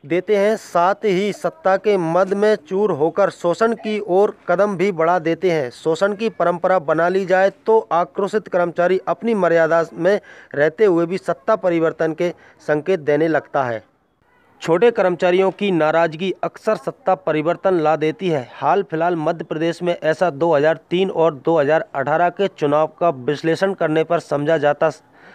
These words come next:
सकता है। राजनीतिक दल कर्मचारियों की समस्याओं को लंबे समय तक राजनीतिक दोहन की मंशा से बनाए रखती है,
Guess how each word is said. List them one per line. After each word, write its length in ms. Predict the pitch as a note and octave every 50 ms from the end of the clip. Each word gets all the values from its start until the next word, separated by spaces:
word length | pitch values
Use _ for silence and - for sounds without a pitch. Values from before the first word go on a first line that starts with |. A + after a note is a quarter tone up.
| - _ - - _ _
सकता 340 | - - D3 - _ F#3 E3+
है। 260 | F3 F#3 G3 F#3+ C#3
राजनीतिक 600 | C#3+ D#3 E3+ F3 E3+ E3+ D3+ - F#3+ E3+ C3+ A#2
दल 140 | E3 F3+ F#3+
कर्मचारियों 560 | F#3+ - E3+ E3+ E3 D3 E3+ D#3+ D#3 D#3+ D#3+
की 120 | C#3+ E3+ D#3+
समस्याओं 580 | - - C#3+ C#3 D3+ D3+ - - E3+ E3 E3
को 160 | E3 - F#3
लंबे 440 | F3+ D#3+ D3 C#3+ D3 D#3+ F3 G3+ G3+
समय 280 | F#3+ - D#3 D3+ D#3 D#3
तक 180 | - F3+ F3 D#3
राजनीतिक 640 | C#3 C#3+ D3+ E3+ F3 E3+ D#3 D#3 F3 E3+ D3 C3+ B2
दोहन 340 | D3 C3+ B2+ C#3+ F3 F3+ - _ - - - - - - - - _ _ _
की 120 | G#3 G#3+ G3+
मंशा 420 | F3+ D#3+ D#3 D#3 D#3 - E3+ E3
से 180 | - - F#3 D#3+
बनाए 340 | C3 C3+ C3+ C#3+ D#3 E3
रखती 360 | D#3 D3 C3+ - _ - F#3+ D3
है, 200 | B2+ A#2+ -